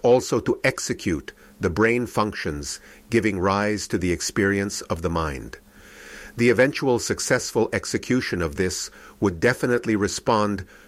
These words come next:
to both the Turing test and the feasibility of A G Is as a restored you in silicone or whatever else the necessary support would be,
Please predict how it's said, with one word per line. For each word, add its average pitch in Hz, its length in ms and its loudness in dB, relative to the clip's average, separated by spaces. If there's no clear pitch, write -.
to 117 80 0
both 104 300 2
the 101 100 0
Turing 113 460 2
test - 520 0
and 98 120 0
the 90 100 2
feasibility 110 1000 2
of 92 240 -2
A 113 160 4
G 107 240 -2
Is 82 480 -2
as 107 160 0
a 104 60 4
restored 110 560 4
you 110 320 4
in 92 100 0
silicone 85 800 0
or 104 140 4
whatever 110 480 4
else 107 420 2
the 104 100 2
necessary 107 600 2
support - 680 2
would 90 220 0
be, 82 320 0